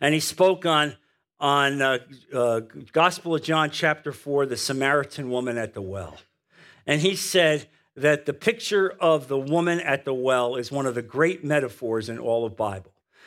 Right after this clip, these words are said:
because the woman at the well, the very well where the Samaritan woman was in, was the same well where Abraham met his wife.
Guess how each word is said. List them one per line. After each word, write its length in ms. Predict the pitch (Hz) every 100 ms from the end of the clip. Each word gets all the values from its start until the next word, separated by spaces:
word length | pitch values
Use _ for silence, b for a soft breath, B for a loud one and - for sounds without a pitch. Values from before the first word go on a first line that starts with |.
| b -
because 360 | 135 156 139
the 120 | 139
woman 360 | 135 156 214 226
at 260 | 202 175 170
the 100 | 147
well, 340 | 143 135 117
the 80 | 117
very 300 | 117 156 160
well 320 | 143 143 139
where 100 | 127
the 100 | 117
Samaritan 680 | 101 131 127 139 147 - 139
woman 300 | 160 190 135
was 180 | 107 98
in, 240 | 107 107 - B B
was 180 | - 135
the 80 | 135
same 420 | 123 - 190 190
well 300 | 143 135 131
where 180 | 131 131
Abraham 640 | 156 165 165 113 117 117 113
met 160 | 107
his 240 | 101 95 95
wife. 520 | 98 87 - -